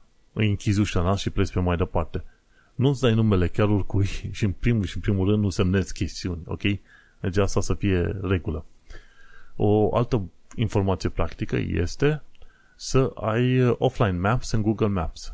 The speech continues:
Am folosit foarte mult Google Maps acum cu plimbările mele pe, peste tot prin, uh, Londra, mai ales ca turist, și am avut grijă să downloadez și offline maps.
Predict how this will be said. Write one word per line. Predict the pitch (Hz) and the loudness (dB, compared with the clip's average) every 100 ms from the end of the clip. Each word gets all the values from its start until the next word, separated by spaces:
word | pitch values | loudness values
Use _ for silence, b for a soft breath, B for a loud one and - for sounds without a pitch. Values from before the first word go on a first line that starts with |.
| - | -4
Am | 107 | 0
folosit | 120 110 - - | 2 2 0 -2
foarte | 104 - | -2 -2
mult | 85 87 78 | -2 -2 -4
Google | - 85 85 | -6 -2 -2
Maps | 85 85 90 | -2 -4 -4
acum | - 87 | -4 -6
cu | 80 80 - _ _ _ _ _ | -6 -10 -12 _ _ _ _ _
plimbările | 104 90 98 87 80 | -2 2 2 0 -2
mele | 85 80 | -2 -4
pe, | 78 80 85 82 - | -2 -2 -2 -4 -6
peste | 85 - | -4 -2
tot | 92 92 | -2 -2
prin, | - 87 85 | -2 -2 -2
uh, | 85 82 | -4 -4
Londra, | 87 90 92 87 | -2 0 0 0
mai | 82 87 | -2 -2
ales | 82 | -2
ca | - | -2
turist, | 87 95 147 - - - - B B B B B B B | -2 0 0 -2 -10 -20 -20 B B B B B B B
și | - - 117 | -8 -2 0
am | 113 | 2
avut | 117 107 131 | 0 0 -2
grijă | 117 113 107 | 0 0 0
să | 101 104 | 2 2
downloadez | 98 98 92 110 | 2 0 0 0
și | - 110 | 0 -2
offline | 113 - 90 85 | -2 0 0 0
maps. | 92 78 - - | -2 -2 -6 -6